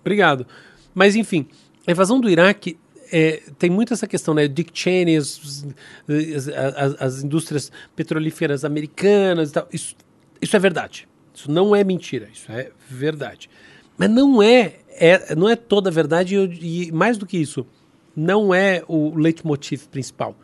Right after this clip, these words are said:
Isso eu vou falar, esse Iraque eu olhei bem, eu, assim, sabe quando você acompanha? Assim, eu peguei coisas pra ler do dia a dia do que vai acontecendo, documentos que foram liberados, blá, blá, blá. Não é. A questão principal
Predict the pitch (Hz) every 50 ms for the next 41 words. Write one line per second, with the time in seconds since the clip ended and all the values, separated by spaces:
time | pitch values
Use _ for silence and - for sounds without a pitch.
0 | _ _ _ _ _ _ _ - - - 180 175 165 151 143 165 156 139 135 131
1 | 123 - 170 147 135 147 160 156 - - 175 165 156 165 160 147 139 143 170 185
2 | 196 190 175 160 160 151 - 139 - - - - - - 226 226 269 - 226 -
3 | - 175 147 - 185 180 165 127 - - - - - _ - 151 - 175 165 156
4 | - 170 160 160 175 170 - 185 175 170 - - 170 151 151 165 170 160 147 165
5 | 160 143 135 156 214 262 240 185 151 143 175 196 175 - - - 165 160 170 151
6 | - - - 165 165 160 143 139 156 - - 160 156 151 - - 156 151 151 151
7 | 151 160 143 147 156 160 151 139 139 143 147 156 156 156 156 160 156 - _ _
8 | _ _ _ _ _ _ _ - 165 170 180 156 117 - _ _ _ _ _ _
9 | _ _ _ _ _ _ _ _ _ _ _ _ - - - - 190 190 - -
10 | - 240 269 240 151 120 - _ _ - - 208 180 - - _ _ _ _ _
11 | _ 156 160 156 - - _ - 156 156 151 131 123